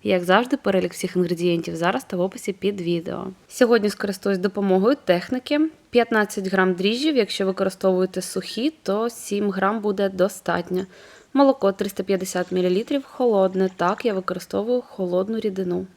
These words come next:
Борошно п'ятсот десять грамів, вищого гатунку біле борошно. На низьких обертах роблю заміс тіста.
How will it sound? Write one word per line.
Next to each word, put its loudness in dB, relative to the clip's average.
Борошно 2
п'ятсот -2
десять -2
грамів, 2
вищого -2
гатунку -4
біле -2
борошно. -6
На 4
низьких 0
обертах 0
роблю 0
заміс 2
тіста. -2